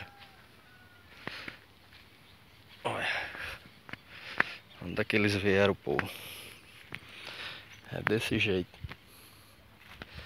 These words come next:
A pessoa tem que procurar, senão não acha o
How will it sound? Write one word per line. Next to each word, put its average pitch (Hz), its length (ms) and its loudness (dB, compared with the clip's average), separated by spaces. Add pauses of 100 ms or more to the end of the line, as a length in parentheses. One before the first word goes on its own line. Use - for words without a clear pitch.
(320)
A - 40 -16
pessoa - 260 0
tem 104 140 2
que 101 100 4
procurar, 104 540 6
senão 107 360 0 (1500)
não 127 320 8
acha - 460 12 (880)
o 113 100 -4